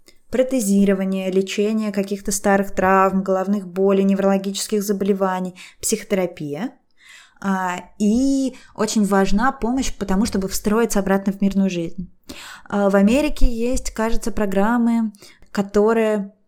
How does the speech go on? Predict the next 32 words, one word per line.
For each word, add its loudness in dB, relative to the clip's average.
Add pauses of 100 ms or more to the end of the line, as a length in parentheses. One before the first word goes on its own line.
(120)
называются 0
«Билет 2
в -10
жизнь», -2
кажется, -6
так. -10 (380)
А, -8
это -4 (380)
курсы -2 (220)
всевозможные 2
для 0
ветеранов, -4
где 0
они 2
могут 0
получить -4
себе -2
специальность -2 (120)
и -4
потом -2
пойти -2
работать. -2 (360)
Там 4
не 4
очень 4
большой 6
процент, 4
кто 2
устраивается 2
после 0
этих -4
программ, 0